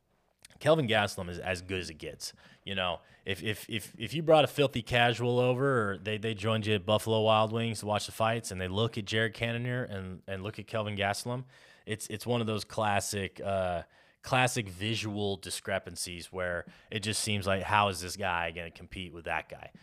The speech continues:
That guy looks terrifying, and that guy looks a little doughy, you know? Um, but he's always been like that. I mean, always. And Kelvin Gastelum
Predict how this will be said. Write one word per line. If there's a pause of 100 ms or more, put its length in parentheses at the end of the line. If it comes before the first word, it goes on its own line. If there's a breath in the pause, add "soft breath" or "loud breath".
(120 loud breath)
That
guy
looks
terrifying,
and
that
guy (260 loud breath)
looks
a
little
doughy, (300)
you
know? (380 loud breath)
Um,
but
he's
always
been
like
that.
I
mean,
always.
And (240)
Kelvin
Gastelum